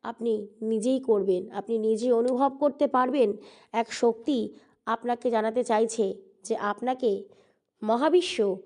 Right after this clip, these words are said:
ভবিষ্যতে একজন শ্রেষ্ঠ মানুষ তৈরি করতে চান।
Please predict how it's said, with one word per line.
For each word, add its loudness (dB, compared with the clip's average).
ভবিষ্যতে -2
একজন -2
শ্রেষ্ঠ -2
মানুষ 0
তৈরি 2
করতে -4
চান। -4